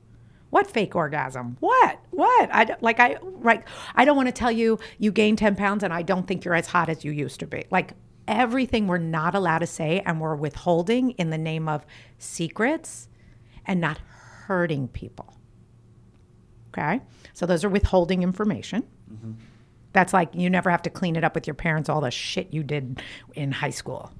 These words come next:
Speaker 2: And we'll circle back to
Speaker 1: <laughs>
Speaker 2: what happens when you actually don't withhold and, like,
Speaker 1: <laughs>
Speaker 2: how it's already impacting and fucking up your shit.
Speaker 1: It's, it's really awesome. Then there really are your, your, like, "I cheated, never told," right? Your big lies. And you even were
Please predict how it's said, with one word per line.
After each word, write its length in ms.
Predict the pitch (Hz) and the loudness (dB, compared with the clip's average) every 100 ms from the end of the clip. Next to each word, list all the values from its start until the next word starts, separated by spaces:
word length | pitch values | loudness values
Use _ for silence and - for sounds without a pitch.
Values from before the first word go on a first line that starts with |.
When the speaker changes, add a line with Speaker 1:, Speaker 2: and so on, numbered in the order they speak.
| - | -12
Speaker 2:
And 120 | 110 | -6
we'll 120 | 113 | -4
circle 300 | 113 120 110 | 0 2 4
back 240 | 107 107 - | 4 2 0
to 300 | 104 95 87 82 180 | 0 2 2 2 0
Speaker 1:
<laughs> 220 | - - | -2 -6
Speaker 2:
what 300 | 101 107 117 | 4 6 6
happens 560 | 113 113 113 104 101 98 | 6 4 4 2 2 2
when 160 | 104 | 2
you 160 | 98 101 | 4 2
actually 580 | 101 - 101 98 92 - - 95 | 2 -2 -2 0 -2 -6 -14 -2
don't 260 | 101 113 123 | 2 4 2
withhold 540 | 135 135 139 160 - - | 2 2 2 2 0 6
and, 140 | 294 | 8
like, 420 | 247 202 220 202 - | 8 4 2 0 -2
Speaker 1:
<laughs> 60 | - | -2
Speaker 2:
how 220 | 120 107 | 2 2
it's 120 | 104 | 2
already 260 | 101 95 90 | 0 2 0
impacting 560 | 92 92 90 - 85 | 0 -2 -6 -6 -8
and 120 | 85 - | -8 -6
fucking 280 | 98 92 | -4 -4
up 120 | 87 - | -6 -8
your 80 | |
shit. 200 | - 78 - | -10 -10 -8
Speaker 1:
It's, 240 | - - - | -10 -10 -8
it's 220 | 190 180 | -6 -4
really 260 | 185 160 151 | -6 -6 -6
awesome. 360 | - 151 175 156 - - - | -8 -6 -6 -6 -10 -20 -4
Then 240 | 190 240 233 | 2 4 6
there 140 | 214 | 4
really 240 | 202 185 | 4 4
are 120 | 160 156 | 2 2
your, 280 | 151 143 - _ | -2 -6 -12 _
your, 260 | 160 131 131 | -4 -4 -2
like, 360 | 147 131 127 - - _ _ - | -2 -2 -4 -18 -20 _ _ -2
"I 120 | 160 | -2
cheated, 480 | 139 - 196 175 151 | 0 0 4 4 2
never 240 | 147 139 | 0 -2
told," 460 | 120 131 117 - - - | -6 -6 -8 -12 -20 -8
right? 200 | 151 151 | -2 -2
Your 120 | 156 | -2
big 460 | 143 127 165 139 127 | -6 -4 -2 -2 -6
lies. 580 | 131 - - - - - | -8 -6 -6 -8 -10 -2
And 140 | 208 202 | 4 6
you 80 | 226 | 6
even 180 | 202 | 4
were 160 | 170 - | 0 -4